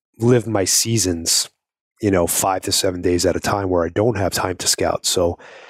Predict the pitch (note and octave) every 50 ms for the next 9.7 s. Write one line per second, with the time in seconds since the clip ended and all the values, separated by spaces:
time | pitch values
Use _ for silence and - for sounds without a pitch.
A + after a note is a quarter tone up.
0 | - - - _ _ _ _ _ _ _ - - G#2 G2+ G2 A2 G#2+ G#2+ G2+ -
1 | G#2+ G2+ F#2 - G2+ G2 F#2+ - - F#2+ F#2 F2+ F2+ F#2 F2+ F2+ F2+ F#2 F#2 F#2
2 | F2+ G2 F#2+ F2 F2+ - - G2 F#2+ - - G2 F#2+ F#2+ F2+ E2+ - - F#2+ F2+
3 | E2+ F2 F2+ F2+ F2+ - - E2+ E2+ - - F#2 F2 E2+ E2+ E2+ E2+ E2+ E2 D#2+
4 | - - _ - - _ - G2+ F2+ E2+ E2 D#2+ D#2+ - - _ _ _ _ _
5 | _ _ _ _ _ _ _ _ _ _ _ _ _ - - _ _ _ _ _
6 | _ _ - F2 F#2+ G2+ F#2+ G2+ G#2+ G#2 F#2+ F2+ - - A1+ - _ _ _ _
7 | _ - - - - - - - _ _ _ _ _ _ _ _ _ _ _ _
8 | _ _ _ _ - - A#2 A#2+ B2+ C3 - B2 A#2+ G#2+ A2 G#2+ G2+ - G2 F#2+
9 | G2 G2+ G#2 F#2+ - G2 F#2 F2+ F#2+ F2+ F2 F2 -